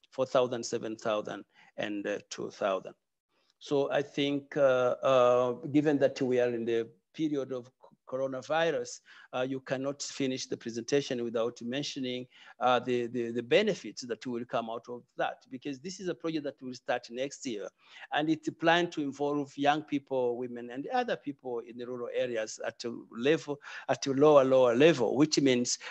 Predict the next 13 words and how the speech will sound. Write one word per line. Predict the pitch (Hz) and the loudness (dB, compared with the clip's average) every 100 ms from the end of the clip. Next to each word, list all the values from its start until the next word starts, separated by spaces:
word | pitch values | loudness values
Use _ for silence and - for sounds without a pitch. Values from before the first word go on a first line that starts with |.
| - | -2
we | 131 | 4
will | 131 131 | 6 6
be | 120 143 | 8 8
able | 131 123 131 | 8 6 0
to, | - 123 117 117 - | 0 -2 0 -2 2
uh, | 117 110 107 - | 4 6 4 2
create | 127 120 127 - | 4 4 2 -2
jobs. | 104 107 - - _ - - - | 0 0 0 -12 _ -18 -12 2
Uh, | 123 113 113 120 | 6 8 8 4
and | 127 123 | 2 6
then | 139 139 | 6 6
also, | - 131 139 - 131 120 120 | 6 4 4 0 4 4 4
uh, | 117 113 110 | 4 4 4